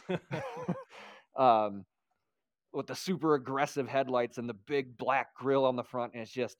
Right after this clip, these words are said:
Speaker 1: oh my gosh, I can't believe that's the one I'm walking to, to throw my backpack in, you know?
Speaker 2: I, I will say that as well. Now, we've had some months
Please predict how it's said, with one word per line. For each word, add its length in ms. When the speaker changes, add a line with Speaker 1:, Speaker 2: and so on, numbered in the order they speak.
Speaker 1:
oh 420
my 260
gosh, 300
I 60
can't 220
believe 200
that's 300
the 100
one 200
I'm 160
walking 400
to, 180
to 80
throw 140
my 140
backpack 480
in, 240
you 100
know? 120
Speaker 2:
I, 160
I 40
will 220
say 180
that 200
as 100
well. 220
Now, 400
we've 160
had 300
some 280
months 520